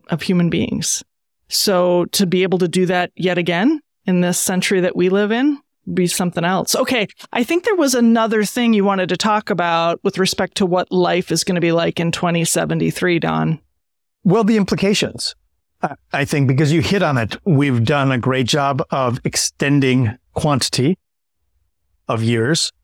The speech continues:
Speaker 2: I don't think we have mastered quality of life.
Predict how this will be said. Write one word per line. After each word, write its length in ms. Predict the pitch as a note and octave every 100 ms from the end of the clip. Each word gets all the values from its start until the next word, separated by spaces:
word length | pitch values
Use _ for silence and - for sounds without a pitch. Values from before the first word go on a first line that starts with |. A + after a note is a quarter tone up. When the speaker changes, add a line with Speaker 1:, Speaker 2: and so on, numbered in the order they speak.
| _ _ _ _ _ _ _ _ _ -
Speaker 2:
I 100 | C#3
don't 340 | D3 D3 D#3
think 300 | - D#3+ D#3
we 140 | D#3+ C3+
have 180 | C#3 A#2
mastered 840 | B2 A2+ A#2 - D3 D3 D3+ - -
quality 400 | - F3+ D#3+ A#2
of 100 | G2
life. 360 | D#2 - -